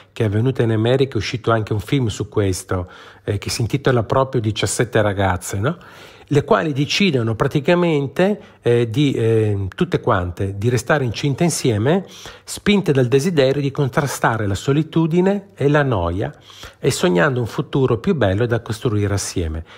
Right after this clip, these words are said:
Ecco, questa storia che, ripeto, sembra un film, ma in realtà il film è tratto dalla realtà, ci fa capire come questa disperazione di vuoto che c'è nelle persone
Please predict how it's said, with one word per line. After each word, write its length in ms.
Ecco, 300
questa 380
storia 440
che, 200
ripeto, 600
sembra 520
un 100
film, 480
ma 300
in 100
realtà 480
il 100
film 340
è 20
tratto 340
dalla 260
realtà, 760
ci 180
fa 220
capire 840
come 600
questa 520
disperazione 1300
di 140
vuoto 460
che 120
c'è 320
nelle 300
persone 600